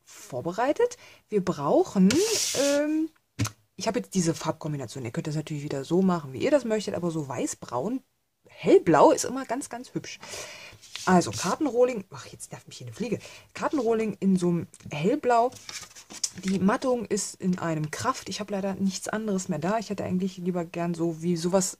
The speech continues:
wie Savanne gehabt. Ne, ihr wisst, was ich meine. Und dann noch ein Stückchen weiß, wo wir drauf stempeln können. So, und das sieht dann so aus. Das werden wir dann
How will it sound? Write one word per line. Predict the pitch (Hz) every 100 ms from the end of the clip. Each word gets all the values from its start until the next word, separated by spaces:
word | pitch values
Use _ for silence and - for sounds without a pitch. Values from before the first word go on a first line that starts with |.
| -
wie | 156 170 170
Savanne | 160 156 156 302
gehabt. | 285 320 - -
Ne, | 185
ihr | 202 180
wisst, | 214 -
was | 208
ich | 196
meine. | 190 185 - - - _ -
Und | 370 - _ _
dann | 214 302
noch | 294
ein |
Stückchen | 254 - 196
weiß, | 165 240 269
wo | 190
wir | 202 208
drauf | 147 156 - _ _
stempeln | - - 170 156 139 123
können. | 107 -
So, | 143 - 170
und | 160
das | 185
sieht | - 196
dann | 233 233 226 _ _ _ _
so | 139 139 170 202 240 269 330 359 -
aus. | 220 214 240 359 480 - - - - -
Das | - 185 -
werden | 170 165 185
wir | 208
dann | 196 196 190